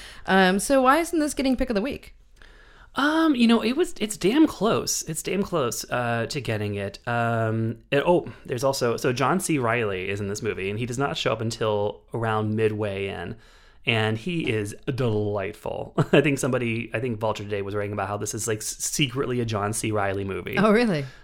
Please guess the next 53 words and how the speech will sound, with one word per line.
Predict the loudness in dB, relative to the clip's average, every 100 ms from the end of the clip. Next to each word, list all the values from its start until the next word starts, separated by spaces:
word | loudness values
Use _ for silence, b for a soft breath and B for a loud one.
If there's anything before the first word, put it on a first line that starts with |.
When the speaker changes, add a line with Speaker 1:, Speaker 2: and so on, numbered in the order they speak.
| B
Speaker 2:
The | -2
whole | 0 0
time. | -2 -6 -8 -12 -6
Um, | -2 0 0 -2 -4
and, | -4 -4 -4 -4
uh, | -4 -4 -6
and | -6 -6
he's | -6 -4 -4
in | -6
it, | -6
and | -8
he | -6 -8
is | -8
wonderful. | -10 -10 -10 -8 -8 -8 -10 B B B B B B B
Um, | 2 2 2
so, | 2
I |
mean, | 2
this | 2
movie, | 0 0
it | -2
has | -2 -4 -4
great, | -4 -2 -4 -4
like, | -6 -6
the | -10
excitement, | -6 -4 -2 -2 -2 -2 -4
the | -6
adventure, | -10 -6 -6 -4 -4
the | -4 -6
adrenaline | -4 -2 0 0
is | -2
all | -2 -2 -2
there. | -2 -2 -2 -2
There's | -4 -4
good | -4 -4
humor. | -4 -4 -2 0 -2 -4 B B B
The | -4
effects, | -2 -2 -4 -4
by | 0 0
and | 0 0
large, | 0 0
are | -2 -2
very | -2 -2 -4
good. | -4 -2 -4 -6 -10 B B B B
Um, | 0 2 2 0 0
you | 0
know, | 0
and | -2 -2
it, | -2
you | -2
know, | -2
it's, | -2 -4 -6
it's | -8 -6 -8